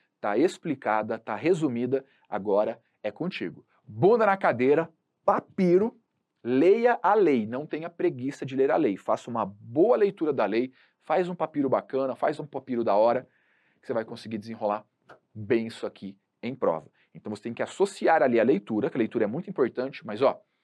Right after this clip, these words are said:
sabe aqueles resuminhos que a gente foi fazendo? Pá, pá, pá, resuminho, dica aqui, se liga nessa parte.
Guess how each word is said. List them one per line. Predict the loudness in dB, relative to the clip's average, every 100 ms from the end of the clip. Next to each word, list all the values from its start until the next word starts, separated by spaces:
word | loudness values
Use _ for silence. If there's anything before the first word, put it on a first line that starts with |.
| _
sabe | -8 -4
aqueles | -2 -2
resuminhos | -2 -4 -6 -8
que | -10
a |
gente | -12 -10
foi | -10
fazendo? | -8 -8 -8
Pá, | -8 -8 -8
pá, | -12 -12 -12 -14
pá, | -12
resuminho, | -10 -8 -8 -8
dica | -8 -8
aqui, | -8 -6 -6 -6 _
se | -10 -4
liga | -2 -2
nessa | -4 -2
parte. | 0 0 -2